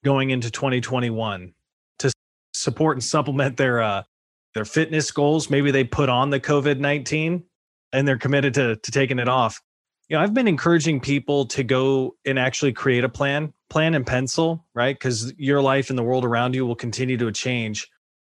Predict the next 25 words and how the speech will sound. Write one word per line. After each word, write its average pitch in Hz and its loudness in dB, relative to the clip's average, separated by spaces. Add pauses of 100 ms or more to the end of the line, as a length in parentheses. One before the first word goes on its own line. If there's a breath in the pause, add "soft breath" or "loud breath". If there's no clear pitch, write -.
but 127 0
that 127 0
so 160 0
much 156 2
opportunity 127 0 (460)
can 143 0
be 127 0
captured 165 0
if 117 -2
we, 127 0
if 120 -4
we 127 2
at 123 -2
least 135 -2
guess 127 -2
what 127 -2
the 113 -4
future 123 -4
has 110 -2
in 110 -8
stores 110 -4 (300)
and 117 -4
begin 135 0
to 120 -4
prioritize 117 0